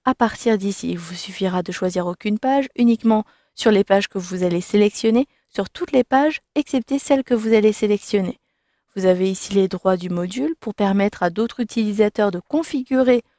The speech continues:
ce module menu. Puis, vous avez ici les paramètres avancés qui vous permettent,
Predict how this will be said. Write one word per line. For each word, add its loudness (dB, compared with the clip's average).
ce -2
module 2
menu. 0
Puis, -6
vous 0
avez 6
ici 0
les 2
paramètres -2
avancés 0
qui -4
vous -6
permettent, -2